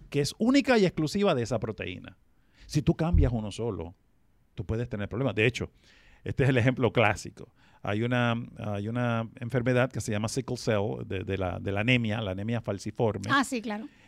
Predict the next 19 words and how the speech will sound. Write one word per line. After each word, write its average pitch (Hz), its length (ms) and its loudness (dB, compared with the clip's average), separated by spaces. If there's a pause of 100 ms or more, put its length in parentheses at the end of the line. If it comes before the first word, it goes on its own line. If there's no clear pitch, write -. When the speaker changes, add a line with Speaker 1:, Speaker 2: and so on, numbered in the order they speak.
(120)
Speaker 1:
Esa 123 300 0
Speaker 2:
Ujú. 117 60 -2
Speaker 1:
que 113 100 -2
te, 107 200 -2
que - 160 -10
te, 104 280 -4
no, 110 240 -4
la, 120 160 -14
la, 117 220 -14
la 123 120 -8
hemoglobina 113 480 0
pierde 160 540 4
la 107 100 0
capacidad 110 540 -2
de 131 100 2
transportar 107 720 -4
el, 104 180 -2
el 113 120 -2
oxígeno 110 520 -4